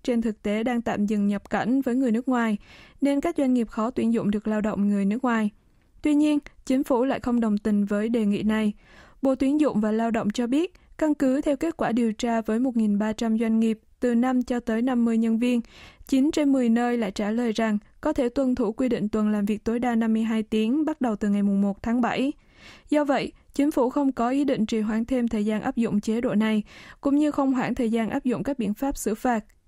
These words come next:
Một quan chức Bộ Tuyển dụng và Lao động chỉ ra rằng, để hoãn thực thi quy định thì cần phải sửa đổi luật. Vấn đề này phải được thảo luận tại Quốc hội. Thay vì hoãn thi hành,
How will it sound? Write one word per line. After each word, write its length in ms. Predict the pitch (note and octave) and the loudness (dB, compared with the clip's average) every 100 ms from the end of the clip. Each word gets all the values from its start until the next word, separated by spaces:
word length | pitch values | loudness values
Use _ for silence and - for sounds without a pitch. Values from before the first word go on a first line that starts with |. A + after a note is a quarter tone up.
| _ _ - - - | _ _ -20 -6 -2
Một 200 | C#4 D4+ | 0 2
quan 140 | C#4+ | 0
chức 220 | F4+ F#4 | 0 -2
Bộ 120 | A#3 | -2
Tuyển 280 | G3+ A3+ A3+ | 0 0 2
dụng 200 | B3+ A3 | 0 0
và 80 | G#3+ | -2
Lao 200 | A3 A3+ | -2 -2
động 220 | G#3+ G3+ | -2 -2
chỉ 200 | G3+ G3+ | -2 -2
ra 180 | A#3+ B3 | -2 0
rằng, 260 | B3 A#3 G#3+ - - | 0 0 -2 -6 -4
để 140 | B3 | -2
hoãn 300 | C4 B3+ A3 | 0 0 0
thực 200 | C#4 B3 | -2 -2
thi 160 | C4+ B3+ | -2 -2
quy 200 | B3+ B3+ | 0 0
định 240 | A#3 G3+ - - | 0 -2 -6 -6
thì 160 | C4+ B3+ | -4 0
cần 220 | B3 A3+ | 0 0
phải 160 | A3 | -2
sửa 180 | A3+ A3 | -2 -2
đổi 180 | A3 G#3 | 0 0
luật. 200 | B3 A#3 - _ _ - | 0 -2 -6 _ _ -2
Vấn 160 | A3+ | 0
đề 140 | B3+ B3 | 2 0
này 220 | A3 G#3+ | 0 0
phải 140 | G#3+ | -2
được 180 | A3+ A3 | -2 -2
thảo 200 | - G#3+ | -2 -2
luận 240 | A3+ G#3+ G#3+ | 0 -2 -2
tại 220 | G#3 G3+ | -4 -4
Quốc 200 | - D4 | -4 -2
hội. 260 | A#3 F#3+ - - _ _ _ - | 0 0 -6 -20 _ _ _ -4
Thay 120 | D#4+ | 0
vì 180 | D4 B3+ | 2 2
hoãn 260 | A#3+ A3 | 0 0
thi 160 | B3+ C4+ | 0 0
hành, 240 | C4+ B3 | 2 0